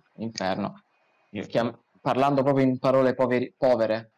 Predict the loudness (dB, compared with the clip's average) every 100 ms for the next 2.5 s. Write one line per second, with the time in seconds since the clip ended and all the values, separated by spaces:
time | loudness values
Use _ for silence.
0 | _ _ _ _ _ _ _ _ _ _
1 | _ _ _ _ -4 0 0 0 0 -2
2 | -2 -2 -4 -4 -4